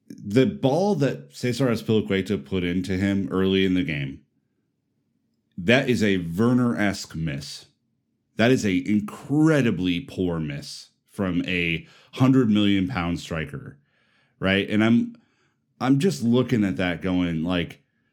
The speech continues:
it's not me over the summer getting that ball from Dan and hitting it wide. Like, I'm not a hundred million pound striker, man. I'm just not. <laughs> Like, I wish I was. Life would be a hell of a lot better. But, I mean,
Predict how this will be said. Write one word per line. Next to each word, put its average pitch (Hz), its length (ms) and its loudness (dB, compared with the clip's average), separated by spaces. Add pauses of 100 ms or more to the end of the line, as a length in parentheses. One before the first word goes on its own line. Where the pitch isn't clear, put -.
(120)
it's - 260 -2
not 196 260 2
me 131 600 4 (340)
over 123 220 0
the 117 160 0
summer 139 540 0 (280)
getting 135 220 2
that 131 200 2
ball 127 200 2
from 120 200 2
Dan 131 300 2
and 113 120 2
hitting 117 260 0
it 107 140 -2
wide. 117 480 0
Like, 107 260 0
I'm 151 180 0
not 196 160 0
a 185 80 0
hundred 175 320 2
million 180 280 2
pound 190 300 2
striker, 226 800 0
man. 165 500 2 (480)
I'm 165 160 4
just 214 280 4
not. 214 520 2 (200)
<laughs> - 200 2 (340)
Like, 147 280 2
I 143 120 2
wish 151 220 2
I 220 120 4
was. 113 360 0
Life 131 220 2
would 139 100 2
be 117 120 2
a 110 60 2
hell 120 160 2
of 113 60 0
a 110 40 0
lot 101 200 0
better. 117 320 2
But, 98 320 -2
I 113 60 0
mean, 104 400 2